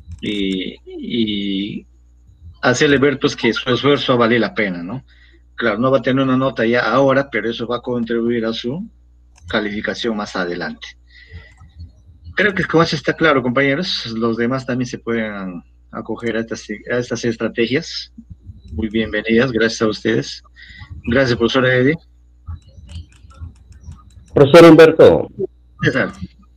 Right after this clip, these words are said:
Speaker 2: Una consulta, mire, ve, ya, la vez pasada cuando yo cité al colegio, había dos alumnos, uno creo que estaba en Yurimaguas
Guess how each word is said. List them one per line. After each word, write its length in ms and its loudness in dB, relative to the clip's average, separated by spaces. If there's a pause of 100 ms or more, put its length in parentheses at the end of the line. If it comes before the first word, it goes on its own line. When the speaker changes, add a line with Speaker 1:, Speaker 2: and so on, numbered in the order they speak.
(200)
Speaker 2:
Una 260 6
consulta, 520 8
mire, 300 10
ve, 480 6
ya, 460 4 (140)
la 160 8
vez 180 8
pasada 380 8
cuando 220 6
yo 180 10
cité 260 6
al 160 6
colegio, 720 4 (400)
había 340 8
dos 280 6
alumnos, 400 6
uno 220 2
creo 280 2
que 100 -8
estaba 320 8
en 120 6
Yurimaguas 800 6